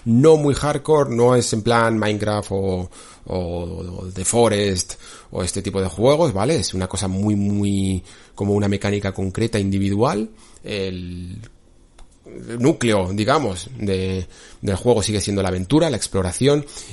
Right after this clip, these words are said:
y principalmente es por lo que me llama la atención. Aparte de que el diseño me parece fantástico, coger unos escenarios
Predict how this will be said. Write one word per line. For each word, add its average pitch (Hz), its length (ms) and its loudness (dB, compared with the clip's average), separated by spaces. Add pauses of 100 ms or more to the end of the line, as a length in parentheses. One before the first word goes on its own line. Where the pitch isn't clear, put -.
y 127 280 2 (720)
principalmente 104 680 0
es 98 80 -4
por 98 120 -4
lo 98 60 -4
que 98 80 -6
me 92 100 -4
llama 92 200 -6
la 92 80 -8
atención. 92 360 -8
Aparte 110 300 0
de 117 120 4
que 113 260 0
el 107 140 -2
diseño 98 360 -2
me 92 100 -2
parece 98 280 -4
fantástico, 127 880 -4 (340)
coger 113 280 0
unos 127 180 2
escenarios 113 600 0